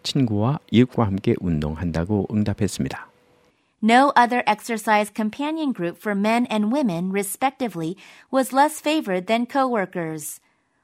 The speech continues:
Speaker 1: 남성과 여성 두 그룹에서 각각 직장 동료보다 덜 선호되는 운동 동반자는 없었습니다.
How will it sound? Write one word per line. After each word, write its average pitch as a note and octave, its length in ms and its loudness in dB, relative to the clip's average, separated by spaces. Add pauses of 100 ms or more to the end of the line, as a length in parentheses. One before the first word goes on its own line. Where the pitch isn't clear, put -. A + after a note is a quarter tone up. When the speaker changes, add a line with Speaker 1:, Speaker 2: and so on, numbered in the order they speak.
(320)
Speaker 1:
남성과 F2+ 680 2
여성 G#2+ 400 0
두 G#2+ 200 2
그룹에서 G#2+ 580 0 (320)
각각 C3 460 0 (340)
직장 A#2+ 800 0
동료보다 E2 720 0 (180)
덜 G2 420 4
선호되는 F2 680 0
운동 G#2 540 0
동반자는 D#2+ 800 -2
없었습니다. - 680 -2